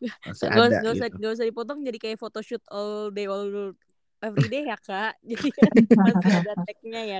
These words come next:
Speaker 2: kan.
Speaker 1: Iya kan,
Speaker 2: Minjem,
Speaker 1: kayak
Speaker 2: minjem
Speaker 1: kesel
Speaker 2: brand,
Speaker 1: aja
Speaker 2: minjem brand.
Speaker 1: gitu.
Speaker 2: <laughs> Minjem.
Speaker 1: Nah, eh, lagi sekarang juga kayak apa, lokal brand, lokal brand juga pada keren-keren kok.
Speaker 2: Mm.
Speaker 1: Istilahnya juga harganya gile-gile juga lah kata-kata gua.
Speaker 2: Iya,
Speaker 3: Ya, sumpah sih,
Speaker 2: benar.
Speaker 3: lokal, gua lagi cinta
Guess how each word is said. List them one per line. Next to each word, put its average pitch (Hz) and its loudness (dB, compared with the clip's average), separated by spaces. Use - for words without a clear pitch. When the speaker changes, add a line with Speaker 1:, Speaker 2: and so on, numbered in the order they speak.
Speaker 2:
kan. 185 -8
Speaker 1:
Iya 180 8
kan, 147 6
Speaker 2:
Minjem, 160 -2
Speaker 1:
kayak 131 2
Speaker 2:
minjem - -2
Speaker 1:
kesel 131 -2
Speaker 2:
brand, 208 0
Speaker 1:
aja 139 4
Speaker 2:
minjem 127 2
brand. 185 0
Speaker 1:
gitu. 110 -4
Speaker 2:
<laughs> 107 -4
Minjem. 254 -8
Speaker 1:
Nah, 123 0
eh, 151 4
lagi 135 -2
sekarang 143 -2
juga 143 -2
kayak 151 -2
apa, - -6
lokal 117 -4
brand, 113 -4
lokal 117 -6
brand 139 -8
juga 143 -10
pada 110 -2
keren-keren 104 -6
kok. 147 0
Speaker 2:
Mm. 104 -2
Speaker 1:
Istilahnya 113 -4
juga 110 0
harganya 117 -2
gile-gile 110 2
juga 151 0
lah 123 0
kata-kata 110 -2
gua. 113 2
Speaker 2:
Iya, 214 -4
Speaker 3:
Ya, 202 8
sumpah 202 8
sih, 208 6
Speaker 2:
benar. 202 8
Speaker 3:
lokal, 180 2
gua 220 8
lagi 185 6
cinta 180 6